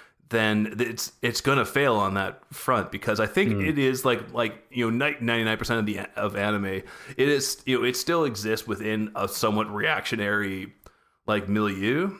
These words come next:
Speaker 1: and it's, you know, it has some, like, basic problematic elements of, like, you know, it has, you know, you know, gender roles and things like that, and, you know, the idea that, like, you know, power makes you,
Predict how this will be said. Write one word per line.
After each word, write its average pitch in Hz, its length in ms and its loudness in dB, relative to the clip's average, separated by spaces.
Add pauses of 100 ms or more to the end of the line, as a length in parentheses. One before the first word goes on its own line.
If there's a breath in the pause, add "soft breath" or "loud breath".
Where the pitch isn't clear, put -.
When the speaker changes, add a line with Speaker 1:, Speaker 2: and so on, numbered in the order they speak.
(140)
Speaker 1:
and 104 420 -2 (100)
it's, - 380 -2 (340)
you 127 120 2
know, 131 120 2
it 131 80 2
has 151 240 2
some, 127 160 0
like, 107 320 -2
basic 107 460 -2
problematic 101 880 0
elements 98 460 -2
of, 98 180 -4
like, 95 260 -2
you 110 60 -8
know, 101 140 -4
it 113 100 -2
has, 113 460 2
you 113 80 -2
know, 107 200 -2 (1080 loud breath)
you 104 120 -2
know, 139 60 -10 (160)
gender 117 380 2
roles 110 400 2
and 98 200 -2
things 104 200 -2
like 95 160 -6
that, 98 400 0
and, 98 320 -6 (680)
you 110 100 0
know, 104 40 0
the 110 200 2
idea 113 440 2
that, 104 220 0
like, 104 380 0
you 110 120 -6
know, 101 140 -2 (240)
power 110 480 4
makes 101 380 0
you, 101 580 -2